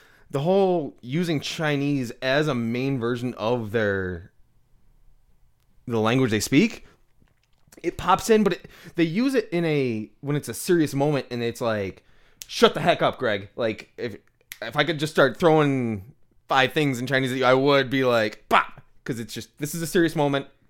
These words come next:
Boom. And it, it, it really just creates that, along with the, their, their dialect that they use with, with their own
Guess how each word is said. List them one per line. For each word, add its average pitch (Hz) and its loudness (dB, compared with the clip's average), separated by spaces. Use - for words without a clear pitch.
Boom. 120 4
And 127 -2
it, 135 -2
it, 143 -2
it 131 -8
really 175 4
just 143 -4
creates 135 -6
that, 123 2
along 156 2
with 165 0
the, 113 0
their, 117 2
their 127 -6
dialect 135 4
that 135 -10
they 127 -2
use 123 -2
with, 113 -6
with 123 -6
their 139 -4
own 123 -2